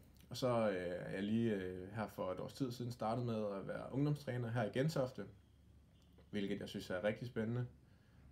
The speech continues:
Øhm, har nu her, øh, træning tre gange om ugen i Gentofte. Øhm, ved siden af det, så er jeg ved at uddanne mig som, øh, folkeskolelærer,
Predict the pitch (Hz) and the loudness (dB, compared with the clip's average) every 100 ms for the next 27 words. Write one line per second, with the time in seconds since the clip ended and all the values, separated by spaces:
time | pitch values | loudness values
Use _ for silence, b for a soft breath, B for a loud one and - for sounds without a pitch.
0 | - 107 104 98 95 90 113 107 101 107 | -10 -4 -2 0 -2 -4 -2 0 0 0
1 | 110 113 92 90 - - - - - - | 0 -2 -2 -4 -6 -6 -6 -6 -8 -10
2 | - - 107 101 104 110 127 117 - 104 | -14 -6 -2 0 -2 -2 -2 -2 -4 -4
3 | 107 117 - 110 110 113 107 107 110 101 | -6 -6 -4 0 0 0 0 -4 -2 -4
4 | 98 - - - B B B B B B | -6 -16 -18 -20 B B B B B B
5 | - - 104 98 90 90 92 87 - - | -20 -10 -4 -4 -4 -6 -6 -8 -10 -12
6 | - - 104 113 - 113 110 117 - 110 | -14 -12 -10 -6 0 0 2 0 2 4
7 | 110 101 107 117 110 101 104 - - 117 | 6 4 4 4 4 2 -2 -4 -6 -6
8 | 107 104 127 165 165 135 123 113 | -8 2 6 6 4 4 4 4